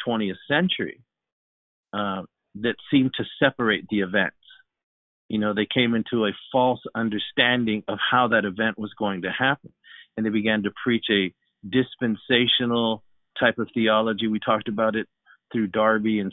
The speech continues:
Scofield, and really what permeated the church throughout the West from that point on, culminating in our time where many people became confused as to what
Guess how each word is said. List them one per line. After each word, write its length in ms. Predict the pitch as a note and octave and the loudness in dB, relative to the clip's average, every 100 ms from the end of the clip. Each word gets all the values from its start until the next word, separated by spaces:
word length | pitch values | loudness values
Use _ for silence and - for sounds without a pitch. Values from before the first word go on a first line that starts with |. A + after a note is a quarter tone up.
| - | -8
Scofield, 680 | - A2 G#2+ - A2 G#2+ G2 | -2 -2 0 0 0 0 0
and 500 | G2+ G2+ G#2 F#2+ G#2 | -4 -2 -4 -4 -2
really 280 | A#2+ B2+ A2 | 2 2 0
what 180 | G2+ | -6
permeated 640 | - B2 A2+ A2+ A2 G2+ F#2+ | -2 -2 0 0 -2 -4 -8
the 80 | - | -4
church 240 | - A2+ G#2 - | 2 2 0 -2
throughout 320 | A2+ G#2 - | 0 0 0
the 80 | G2+ | -2
West 380 | G#2+ A#2 A2 - - | 2 0 0 -6 -6
from 160 | A2 | -2
that 140 | G#2+ - | -2 -2
point 260 | - A2 G2+ | -6 -4 -2
on, 340 | A2+ A#2+ G#2 _ _ _ _ _ _ - | 0 0 0 _ _ _ _ _ _ 0
culminating 520 | C#3 C3+ B2 A2+ A2 | 2 4 4 2 2
in 80 | G#2 | 2
our 160 | G2 - | 0 0
time 360 | - E3 C#3 G#2+ | 2 4 4 2
where 100 | A2 | 0
many 300 | A2 A#2+ A2 | 2 2 0
people 280 | - A#2+ A2+ | 0 0 0
became 460 | G#2+ G#2 A#2 A2 G2+ - - - | -2 -2 -2 -2 -4 -10 -20 -2
confused 680 | B2 - B2+ B2+ B2 A2 - | -2 0 2 4 4 0 2
as 160 | A2 - | 0 2
to 80 | G#2+ | -4
what 240 | G#2 A#2 | 0 -2